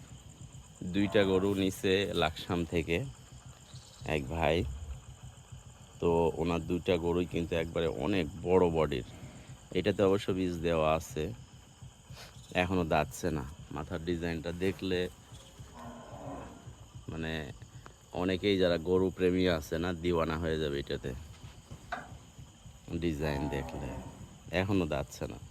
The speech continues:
গলার কম্বল প্লাস হলো নাভি, বডি স্ট্রাকচার সব মিলে কিন্তু মানে, মানে আনকমন একটা গাভী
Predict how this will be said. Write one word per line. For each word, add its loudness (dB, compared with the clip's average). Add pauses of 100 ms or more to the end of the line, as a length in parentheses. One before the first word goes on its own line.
(640)
গলার 0
কম্বল -2 (100)
প্লাস -2 (100)
হলো -2 (1800)
নাভি, 0 (960)
বডি 4
স্ট্রাকচার 2 (120)
সব 6 (100)
মিলে 6
কিন্তু 2 (100)
মানে, 4 (600)
মানে 2 (240)
আনকমন 10
একটা 4 (100)
গাভী 6